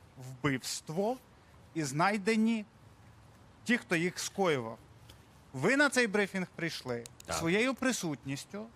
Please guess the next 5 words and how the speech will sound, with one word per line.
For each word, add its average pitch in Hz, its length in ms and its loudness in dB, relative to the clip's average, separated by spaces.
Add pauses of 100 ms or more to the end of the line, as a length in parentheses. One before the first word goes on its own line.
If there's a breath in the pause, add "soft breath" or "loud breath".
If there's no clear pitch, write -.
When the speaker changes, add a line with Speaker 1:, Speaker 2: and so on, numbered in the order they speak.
Speaker 1:
ви 185 100 2
поставили 226 640 0
свою 196 340 -4
політичну 185 840 -2
візу 123 380 -4